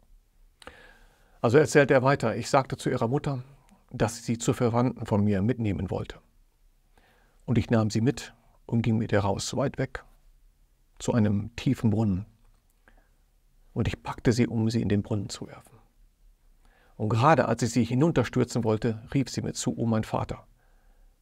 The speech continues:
missbrauche nicht das Vertrauen meiner Mutter. Tu es nicht.‘ Ich sah ihr in die Augen und ich empfand wieder dieses Mitleid.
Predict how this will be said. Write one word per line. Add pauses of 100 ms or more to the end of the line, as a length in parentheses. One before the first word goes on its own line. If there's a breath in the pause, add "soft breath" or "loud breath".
(180)
missbrauche
nicht
das
Vertrauen
meiner
Mutter. (1000)
Tu
es
nicht.‘ (2250 soft breath)
Ich
sah
ihr
in
die
Augen
und
ich
empfand
wieder
dieses
Mitleid.